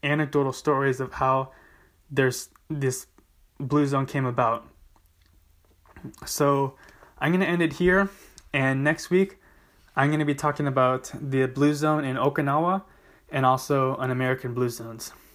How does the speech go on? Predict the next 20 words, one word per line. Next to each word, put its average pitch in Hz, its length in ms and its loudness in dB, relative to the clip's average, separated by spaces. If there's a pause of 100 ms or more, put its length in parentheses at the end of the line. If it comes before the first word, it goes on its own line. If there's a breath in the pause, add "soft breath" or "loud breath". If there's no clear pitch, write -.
(380 soft breath)
and 135 120 -4 (120)
one 147 240 0
American 139 380 -4
blue 123 120 -2
zone. 123 220 -12 (320 loud breath)
So 139 240 2
if, 135 260 0
again, 135 220 0
if 127 100 -4
you're 135 60 0
enjoying 160 240 0
this 165 100 -4
podcast, 160 680 -2 (160)
uh, 127 340 -6
I'll 131 120 -2
go 143 80 2
ahead 139 140 0
and 143 80 -2
leave 135 100 0
my 123 320 -4